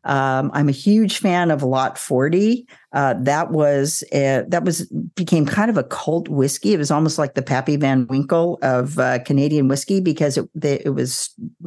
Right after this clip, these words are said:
uh, it wasn't available in the U S for a while. And people kind of lost their minds because they couldn't get it. And then it kind of,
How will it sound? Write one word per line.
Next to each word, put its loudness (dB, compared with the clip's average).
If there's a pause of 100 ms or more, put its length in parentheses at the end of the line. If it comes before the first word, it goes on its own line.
uh, -2 (260)
it 2
wasn't 2
available 2
in 4
the 4
U 2
S -2
for -2
a 0
while. -2 (320)
And -2
people 0
kind 0
of -2
lost -2
their 0
minds 2
because -2
they 0
couldn't -2
get 2
it. 2
And 0
then 2
it -4
kind 0
of, -2